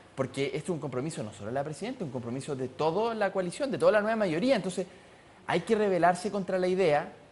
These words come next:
de que uno en la campaña puede decir una cosa y después se olvidó la vie-, pasó la vieja y no, no pasó nada. O sea, no, se le olvida a algunos parlamentarios eso.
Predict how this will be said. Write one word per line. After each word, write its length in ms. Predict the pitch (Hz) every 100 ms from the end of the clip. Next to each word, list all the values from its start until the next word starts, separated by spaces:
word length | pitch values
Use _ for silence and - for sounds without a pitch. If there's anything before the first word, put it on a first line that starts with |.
| -
de 160 | - 127
que 100 | 127
uno 160 | 160 170
en 60 |
la 100 | 151
campaña 440 | 139 123 151 147 131
puede 160 | 139
decir 180 | 139 156
una 160 | 170 190
cosa 320 | 226 226 233
y 100 | 196
después 420 | 160 - 208 226 - - - - - - - -
se 60 | -
olvidó 300 | 160 165 185
la 100 | 185
vie-, 260 | 202 220 208
pasó 240 | 160 196
la 100 | 185
vieja 340 | 220 247 247
y 140 | 226 220
no, 120 | 214
no 280 | - 202 214
pasó 200 | 220 262
nada. 300 | 415 392 175
O 20 |
sea, 140 | 208 202
no, 480 | 214 214 208 196 180 - - - - -
se 160 | - 170
le 60 |
olvida 460 | 170 147 202 254 262
a 40 |
algunos 340 | 175 160 262 269
parlamentarios 640 | 226 214 208 185 214 220
eso. 140 | 180